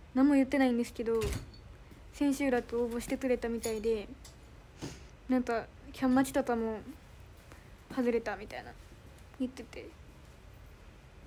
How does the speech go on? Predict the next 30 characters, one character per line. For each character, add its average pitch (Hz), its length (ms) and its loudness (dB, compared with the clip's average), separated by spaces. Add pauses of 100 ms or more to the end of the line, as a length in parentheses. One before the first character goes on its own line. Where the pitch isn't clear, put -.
(760)
<laughs> 269 760 -8
皆 269 220 4
さ 269 140 2
ん、 240 40 0
な 240 140 2
ん 240 40 0
で 254 100 4
当 269 100 2
た 269 140 0
っ - 20 -8
た 247 200 -6
ん 233 80 -4
で 233 80 -4
す 220 80 -10
か 240 120 -6
ね。 220 200 -6 (460)
<laughs> - 3250 -18
チ - 120 -12
ケ 262 140 2
セ 269 160 0
ン 262 120 6
に 269 100 6
聞 285 140 -2
い 277 40 -2
て 269 140 -6
く 262 140 -6
れ、 240 160 -4 (200)
確 247 200 -6
か 233 120 -6
に。 214 60 -6